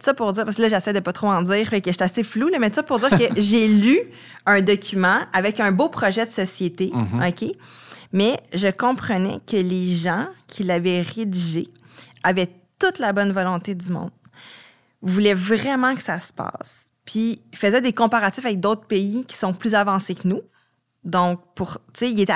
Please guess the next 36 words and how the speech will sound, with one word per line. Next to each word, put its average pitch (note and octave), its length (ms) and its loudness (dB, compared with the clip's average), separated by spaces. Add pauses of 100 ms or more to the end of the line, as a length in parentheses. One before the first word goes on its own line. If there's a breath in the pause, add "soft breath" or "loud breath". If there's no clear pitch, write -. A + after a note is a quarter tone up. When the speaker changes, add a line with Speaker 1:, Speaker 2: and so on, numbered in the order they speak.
Speaker 1:
ils G3 80 2
avaient F3 140 4
vraiment G#3+ 200 4
fait A4 140 -4
leur G3 200 2
recherche. - 560 -6 (520 loud breath)
Mais A#3 240 2 (100)
en F#3 140 2
tant B3 160 0
que G#3+ 120 -2
personne G#3 840 -2
qui - 160 -12 (100)
travaille G#3 480 0
là-dedans, G3 680 -2
qui F3+ 320 -8
discute F3 480 -6
avec G3 200 2
des F#3+ 200 0
gens, F#3+ 140 0
avec F#3+ 120 -4
des F#3+ 160 -2
entreprises, G3 580 -2
puis - 120 -16
tout - 100 -14
ça, A#3+ 240 -2 (400 loud breath)
je - 100 -8
voyais F#3+ 200 4
qu'il - 60 -4
y A#3+ 40 0
avait F#3 140 2
plein A3 180 -2
de A3+ 80 2
lacunes, G3+ 480 -2
puis - 140 -14
que F#3 140 -2
si - 460 -4